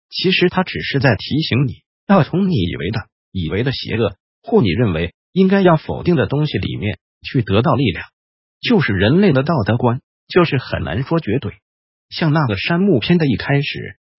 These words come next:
那个庄子他在说，就是说，从那个有用无用论到达这个一龙一蛇论，他就说，你活在人类的道德观里面是很危险的事，因为人类的道德观，常常每个道德观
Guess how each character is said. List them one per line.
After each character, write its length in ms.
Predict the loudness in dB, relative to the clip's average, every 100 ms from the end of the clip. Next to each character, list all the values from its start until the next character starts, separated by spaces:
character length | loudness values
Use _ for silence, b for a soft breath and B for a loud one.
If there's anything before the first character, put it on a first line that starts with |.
| -6
那 120 | -4
个 100 | -2
庄 240 | 0 0 0
子 140 | -4
他 160 | -4 2
在 160 | 2
说， 180 | 2 0
就 160 | 0 -2
是 140 | -2
说， 320 | -4 -4 -4 _ _ -10
从 240 | -2 0
那 140 | 2 0
个 100 | 0
有 220 | -2 -2
用 200 | -2 0
无 120 | 4
用 160 | 4 4
论 200 | 2 2
到 200 | 2 2
达 160 | 0
这 140 | 2 2
个 80 | 2
一 120 | 2
龙 200 | 4 2
一 100 | 0
蛇 240 | -2 -4
论， 160 | -4 -6 _ _ -4
他 180 | -2
就 160 | 0 0
说， 340 | 2 2 0 -4 _ -2
你 160 | 2
活 300 | 2 0 0
在 80 | 2
人 320 | 2 2 2
类 120 | 2 2
的 140 | 2
道 220 | 2 0
德 120 | 0
观 200 | 0 0
里 100 | 0
面 220 | -2 -6 -10 _ _
是 220 | -6 -2
很 280 | -2 -2 -2
危 100 | -2
险 280 | -2 -2 -2
的 80 | -2
事， 260 | -4 -4 _ _ _ _ _
因 140 | 2
为 80 | 4
人 240 | 4 2 2
类 100 | 2
的 140 | 2
道 180 | 2 2
德 140 | 0
观， 220 | 0 -4 -6 _ _
常 300 | 0 0 0
常 220 | 0 2
每 220 | 2 2
个 100 | -2
道 120 | -2 0 0
德 140 | -2
观 240 | -2 -2